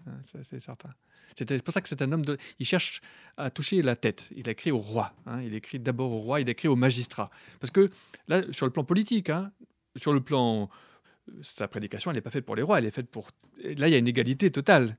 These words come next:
Mais si on est dans l'ordre politique, l'ordre politique, c'est un ordre dans lequel il y a des magistrats,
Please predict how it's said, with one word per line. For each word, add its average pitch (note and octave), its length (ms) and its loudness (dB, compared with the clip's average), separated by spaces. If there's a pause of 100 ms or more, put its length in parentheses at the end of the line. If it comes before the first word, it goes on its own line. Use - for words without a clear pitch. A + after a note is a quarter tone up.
(260)
Mais B2 200 2
si - 300 -2
on D#3+ 40 4
est C#3+ 100 4
dans A#2+ 100 0
l'ordre C#3 180 0
politique, E3 460 2
l'ordre D3+ 160 -4
politique, C3 400 -6
c'est - 180 -10
un A2+ 80 -4
ordre D3 140 -4
dans A#2+ 60 -4
lequel D3 260 -6
il C#3+ 120 -12
y C#3 80 0
a E3 60 0
des C3 140 0
magistrats, A#2+ 580 -6